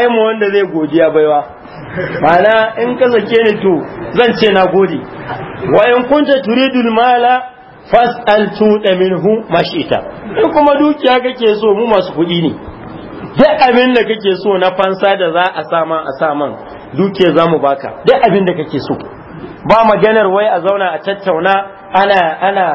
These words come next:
ana ciniki, ana waye. Ko nawa ne za a baka a fansa ta? Kun gane da kyau? Wannan abin da yake gaya ma annabi kenan, har sai da aka yi kwana uku a haka. Kun gane da kyau?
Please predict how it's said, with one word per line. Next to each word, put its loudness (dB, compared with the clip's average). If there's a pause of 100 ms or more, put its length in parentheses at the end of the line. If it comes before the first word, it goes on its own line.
(120)
ana 2
ciniki, -2
ana 4
waye. 0 (180)
Ko 4
nawa 2
ne 0
za 2 (140)
a -2
baka -2
a -8
fansa -4
ta? 0 (880)
Kun 4
gane 4
da 0
kyau? 0 (840)
Wannan 4 (100)
abin 0
da 2
yake -2
gaya 2
ma -2
annabi -2 (100)
kenan, -2 (420)
har 2 (140)
sai 4
da 2
aka -2
yi 0
kwana 2
uku -2
a -4
haka. -6 (1700)
Kun 2
gane 4
da 0
kyau? 0